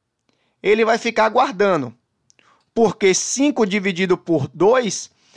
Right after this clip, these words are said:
é dois e meio. Então, na rodada seguinte, você só pode ter dois jogos. E um dos times vão, vai ficar aguardando. Então, observe, aqui você vai ter dois jogos, tá vendo?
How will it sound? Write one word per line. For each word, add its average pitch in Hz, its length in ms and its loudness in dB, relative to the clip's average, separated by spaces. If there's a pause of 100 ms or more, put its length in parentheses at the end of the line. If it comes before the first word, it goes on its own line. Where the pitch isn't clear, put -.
(180)
é 196 140 0
dois 208 360 2
e 269 60 -2
meio. 185 480 0 (340)
Então, 220 320 -2
na 247 140 0
rodada 220 400 2
seguinte, 196 760 -4 (840)
você 175 240 0
só 208 140 -2
pode 208 260 -2
ter 208 160 2
dois 226 260 2
jogos. 160 500 -2 (260)
E 190 100 0
um 269 140 2
dos 262 180 0
times 233 360 -2
vão, 220 100 0 (120)
vai 185 200 2
ficar 202 280 0
aguardando. 190 640 0 (320)
Então, 220 220 -4
observe, 220 420 2
aqui 190 200 -2
você 233 220 0
vai 214 120 0
ter 202 120 -2
dois 214 220 2
jogos, 208 320 2
tá 170 140 -2
vendo? 233 260 0